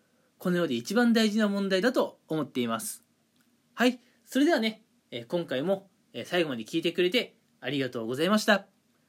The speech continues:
また次回以降のね、えー、ラジオも聞いていただけると嬉しいです。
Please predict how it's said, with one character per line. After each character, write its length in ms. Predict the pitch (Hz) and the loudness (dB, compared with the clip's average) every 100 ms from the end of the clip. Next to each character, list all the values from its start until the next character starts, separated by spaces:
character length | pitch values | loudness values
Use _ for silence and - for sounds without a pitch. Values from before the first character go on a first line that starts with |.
| _ _ | _ _
ま 120 | 180 | 0
た 100 | 262 | 0
次 180 | 202 196 | 0 0
回 200 | 269 277 | 2 2
以 60 | - | 0
降 160 | 190 | -2
の 100 | 143 | 0
ね、 240 | 165 185 - _ | -2 -4 -10 _
え 120 | - 120 | -10 -4
ー、 40 | |
ラ 140 | 143 | -2
ジ 120 | 160 147 | -2 -2
オ 60 | |
も 220 | 120 98 - - | -4 -8 -16 -10
聞 140 | 160 | -6
い 60 | 165 | -2
て 100 | 151 | -2
い 60 | |
た 80 | 139 | -2
だ 100 | 135 | -4
け 100 | 127 | -4
る 100 | 135 | -2
と 140 | 131 262 | 2 4
嬉 200 | 233 214 | 2 0
し 80 | 202 | 2
い 20 | |
で 100 | 190 | 0
す。 240 | 190 - | 0 -14